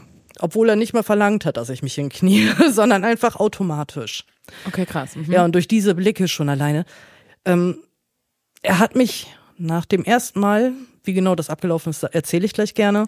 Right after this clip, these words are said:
Speaker 2: Ja.
Speaker 1: Aber nach dem ersten Mal hat er mich nachher nur noch gefragt, "Und, wollen wir noch mal fliegen?" Und ich war schon wieder hin und weg.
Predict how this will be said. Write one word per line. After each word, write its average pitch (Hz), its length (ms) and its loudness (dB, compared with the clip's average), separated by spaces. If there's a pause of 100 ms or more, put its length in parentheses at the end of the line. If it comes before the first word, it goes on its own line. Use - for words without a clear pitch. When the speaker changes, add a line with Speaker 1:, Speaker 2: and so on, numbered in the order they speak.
Speaker 2:
Ja. 196 280 -4
Speaker 1:
Aber 180 160 2
nach 180 160 4
dem 175 140 0
ersten 170 240 -2
Mal 170 120 4
hat 165 100 4
er 170 60 4
mich 160 160 -2
nachher 170 220 2
nur 170 120 4
noch 151 180 0
gefragt, 147 440 -4
"Und, 262 220 -2
wollen 220 120 2
wir 208 60 2
noch 202 80 2
mal 190 100 2
fliegen?" 226 380 -2 (540)
Und 180 160 -2
ich 160 100 -2
war 165 100 2
schon 143 160 -4
wieder 127 280 -8 (260)
hin 175 260 -2
und 131 120 -2
weg. 113 240 -10